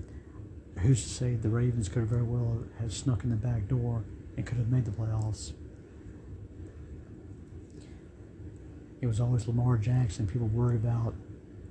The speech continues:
his passing ability. There was nothing wrong with his legs, but his passing ability. And last year, he did show signs where he could exactly pass the ball.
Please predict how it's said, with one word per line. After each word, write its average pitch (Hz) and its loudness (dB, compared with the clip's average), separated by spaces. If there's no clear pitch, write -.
his 123 4
passing 123 2
ability. 107 4
There 110 4
was 107 2
nothing 120 2
wrong 120 6
with 110 4
his 113 0
legs, 120 2
but 123 0
his 113 2
passing 123 0
ability. 107 2
And 131 4
last 131 4
year, 71 2
he 120 0
did 123 2
show 127 0
signs 127 2
where 113 0
he 123 -2
could 123 -4
exactly 120 0
pass 120 0
the - -10
ball. 117 0